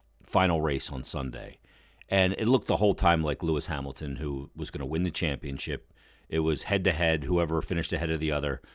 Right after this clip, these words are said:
Lewis Hamilton or Max Verstappen was gonna win the title. And the whole race, he just had it under complete control until he didn't. And with five laps left, there was a safety car 'cause somebody wrecked,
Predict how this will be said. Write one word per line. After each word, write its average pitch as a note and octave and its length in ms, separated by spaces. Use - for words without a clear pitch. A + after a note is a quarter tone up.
Lewis E2 240
Hamilton D2+ 360
or C#2+ 60
Max C#2+ 220
Verstappen C#2 440
was B1+ 120
gonna B1+ 140
win B1 180
the G#1+ 60
title. - 420
And G2 300
the F#2 80
whole B2+ 240
race, F2+ 380
he F2+ 180
just E2+ 180
had D2 320
it E2 200
under E2+ 240
complete E2+ 480
control D2+ 500
until D2+ 280
he F2+ 80
didn't. - 320
And D#2+ 180
with D#2 120
five F2+ 240
laps E2+ 240
left, G2 180
there F2+ 80
was C#2+ 140
a C2+ 40
safety F#2 340
car F#2+ 260
'cause D#2 140
somebody D2+ 260
wrecked, G2+ 500